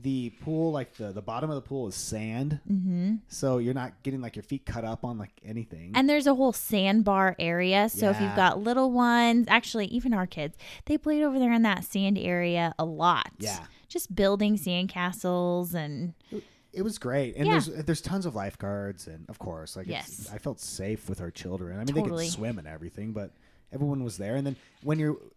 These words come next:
Speaker 1: when we were there, it was during the pandemic, but you didn't have to wear masks. And then they still had, like, drink service going on and food.
Speaker 2: Yep.
Speaker 1: And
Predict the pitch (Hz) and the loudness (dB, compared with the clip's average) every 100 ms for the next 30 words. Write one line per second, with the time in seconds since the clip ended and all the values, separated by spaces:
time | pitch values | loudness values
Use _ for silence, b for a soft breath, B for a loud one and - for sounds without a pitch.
0 | 139 143 147 175 151 131 120 113 127 113 | -2 0 2 2 4 2 0 -2 -4 -2
1 | 117 110 131 123 120 120 123 120 117 101 | -4 -4 -4 -4 -4 -4 -6 -6 -4 -4
2 | 98 107 117 - - - - _ 135 143 | -6 -8 -8 -12 -14 -16 -16 _ -4 -2
3 | 143 - 151 135 110 87 127 143 - 143 | -4 -2 0 0 -4 -6 -6 -6 -2 -2
4 | 139 135 139 135 131 127 120 87 - 123 | -2 -4 -4 -4 -4 -6 -6 -8 -8 -2
5 | 139 135 135 135 135 208 90 | 0 2 2 2 4 2 0